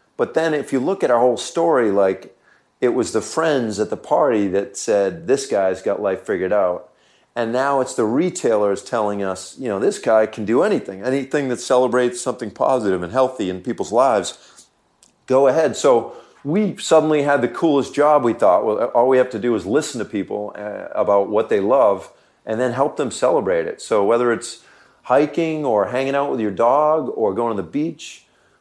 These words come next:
or riding a bike, like, any of these things, they felt good to us, so we just designed them. We'd ship 'em to retailers, and boom, all of a sudden,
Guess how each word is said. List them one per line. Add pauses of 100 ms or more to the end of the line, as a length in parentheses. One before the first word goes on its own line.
(120)
or
riding
a (120)
bike,
like, (880)
any
of
these
things,
they
felt
good
to
us,
so
we
just
designed
them. (600)
We'd
ship
'em
to
retailers,
and
boom,
all
of
a
sudden,